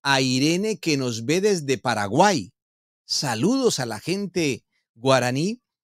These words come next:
linda gente allá en Paraguay que también se interesan por la educación financiera.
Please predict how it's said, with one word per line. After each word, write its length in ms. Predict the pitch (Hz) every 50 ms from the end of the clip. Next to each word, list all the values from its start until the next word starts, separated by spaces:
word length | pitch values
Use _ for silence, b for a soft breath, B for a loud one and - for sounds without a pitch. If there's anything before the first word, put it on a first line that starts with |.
| _ _ _ _ _ - _ _
linda 340 | - 139 151 165 151 143 127
gente 320 | - 147 151 160 147 160
allá 200 | 139 117 120 127
en 100 | 143 147
Paraguay 400 | 139 131 117 113 107 123 143 156
que 100 | 147 151
también 320 | 123 117 110 117 127 139 131
se 140 | - 139
interesan 480 | 120 110 98 110 110 120 120 - 131 117
por 200 | 104 110 107 104
la 60 | 110
educación 480 | 104 104 104 101 107 101 - - 123 120
financiera. 640 | - 113 107 101 98 - - 120 135 151 165 -